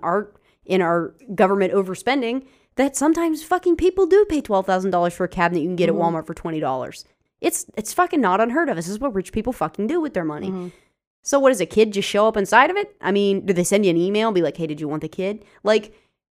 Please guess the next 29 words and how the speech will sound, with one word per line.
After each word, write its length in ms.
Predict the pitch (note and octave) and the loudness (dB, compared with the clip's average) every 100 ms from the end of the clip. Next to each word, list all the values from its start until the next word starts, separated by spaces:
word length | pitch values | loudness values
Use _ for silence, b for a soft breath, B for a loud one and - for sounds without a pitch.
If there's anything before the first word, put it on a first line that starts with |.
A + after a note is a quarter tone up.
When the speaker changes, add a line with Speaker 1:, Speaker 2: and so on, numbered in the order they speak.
| - | -6
Speaker 1:
really? 300 | D#4+ G4+ G#4 | 0 0 0
Speaker 2:
Right. 220 | G3+ F3+ | -2 2
Speaker 1:
They're 80 | C4 | 4
gonna 140 | D4+ D4+ | 4 2
go 100 | D#4+ | -2
through 180 | D#4+ | 4
all 160 | D4+ D4+ | 4 6
of 60 | D4 | 6
that 320 | B3+ D#3+ - _ _ - | 6 4 0 _ _ -6
and 200 | G3+ F#3+ | -4 0
possibly 720 | - C4 C4+ B3 B3 A#3+ - | 4 4 4 -2 -2 -2 -6
make 160 | F#3+ G#3+ | 2 4
Speaker 2:
Get 80 | A#3+ | 6
Speaker 1:
a 40 | |
Speaker 2:
busted 300 | B3 A#3+ A#3 | 6 4 4
Speaker 1:
mistake. 80 | G#3+ | 2
Speaker 2:
out, 140 | G3+ F3 | 2 2
Speaker 1:
Yeah, 120 | - | 0
and 100 | F#3+ | 0
Speaker 2:
right. 140 | A#3 | 0
Speaker 1:
get, 120 | - A3+ | -2 0
possibly 300 | C4+ C#4+ C#4 | 0 0 -2
get 160 | A#3+ | 0
busted. 560 | A3 G#3+ - C#3 - _ _ _ _ | 2 2 0 -10 -10 _ _ _ _
You 120 | - A#3 | -2 0
know? 220 | A#3 - - | 0 -2 4
And 140 | C4+ | 6
then 240 | D#4+ D4+ - - | 6 4 0 -10
lastly, 680 | B3+ E4 G#4 D#4+ C#4+ C#4+ | -8 -6 -4 -4 -4 -4